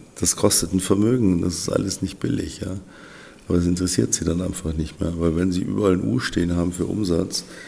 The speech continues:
ja, dann, dann, dann machen Sie auf der Fahrt in den Urlaub schon den ersten Crawl im Auto und haben schon den ganzen Urlaub wieder rein verdient und so weiter.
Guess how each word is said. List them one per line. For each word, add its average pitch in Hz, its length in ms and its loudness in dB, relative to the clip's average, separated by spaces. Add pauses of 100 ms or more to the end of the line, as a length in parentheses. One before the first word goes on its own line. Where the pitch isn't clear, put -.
(500)
ja, 90 240 4
dann, 87 360 0
dann, 92 360 2
dann 90 160 2 (160)
machen 110 280 2
Sie 101 120 0
auf - 160 -2
der 92 120 4
Fahrt 90 400 2
in 110 160 4
den 110 200 4
Urlaub 90 360 4
schon - 200 -2
den 90 180 4
ersten 92 380 2
Crawl 98 360 4
im 92 160 0
Auto 92 440 4
und 90 240 0
haben 90 180 -2
schon 90 160 2
den 85 100 4
ganzen 85 300 0
Urlaub 92 260 4
wieder 85 200 -2
rein 87 200 0
verdient 80 540 0
und 87 120 0
so 85 120 -4
weiter. 80 340 0